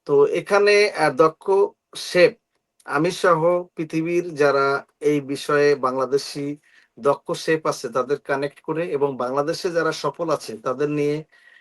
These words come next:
আমরা পরিচালিত করছি। Already আমাদের ক্লাস শুরু হয়েছে। পাশাপাশি চেষ্টা করছি আমরা আমাদের এই প্রতিষ্ঠানের সাথে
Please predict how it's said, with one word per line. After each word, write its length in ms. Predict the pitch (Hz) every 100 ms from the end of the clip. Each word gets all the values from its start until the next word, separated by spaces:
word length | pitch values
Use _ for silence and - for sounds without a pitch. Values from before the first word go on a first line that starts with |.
| _
আমরা 280 | 127 135 139
পরিচালিত 560 | - 156 151 165 160
করছি। 520 | 165 175 170 - 196 208
Already 460 | 143 139 147 156
আমাদের 300 | 143 143 147
ক্লাস 280 | 143 147 143
শুরু 260 | - 143 147
হয়েছে। 380 | 160 - 180 185 _ _ _ _ _
পাশাপাশি 840 | - 165 220 226 214 - 214 226 226 _ _ _ -
চেষ্টা 340 | 185 - 190
করছি 720 | - 202 - - 202 202 220
আমরা 600 | 139 147 147 151 147 151
আমাদের 380 | - 147 143 156
এই 100 | 156
প্রতিষ্ঠানের 640 | 156 170 185 - 185 185 185
সাথে 540 | - 175 - 190 202